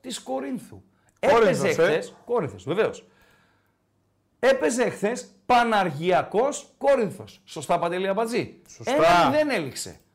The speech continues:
Speaker 2: Πόσο;
Speaker 1: Με ένα μηδέν. Νίκησε ο
Speaker 2: Παναργ-
Speaker 1: Παναργιακός.
Speaker 2: Μμμ.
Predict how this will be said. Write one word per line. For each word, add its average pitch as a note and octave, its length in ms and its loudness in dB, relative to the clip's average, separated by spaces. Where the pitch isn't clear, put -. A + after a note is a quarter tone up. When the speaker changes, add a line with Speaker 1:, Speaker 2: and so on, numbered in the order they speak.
Speaker 2:
Πόσο; D#3 300 -6
Speaker 1:
Με G3+ 180 -4
ένα D4+ 280 -2
μηδέν. A#3+ 380 -4
Νίκησε A3+ 320 -4
ο - 40 -2
Speaker 2:
Παναργ- B2+ 60 -4
Speaker 1:
Παναργιακός. A#3 640 -4
Speaker 2:
Μμμ. C#3+ 260 -12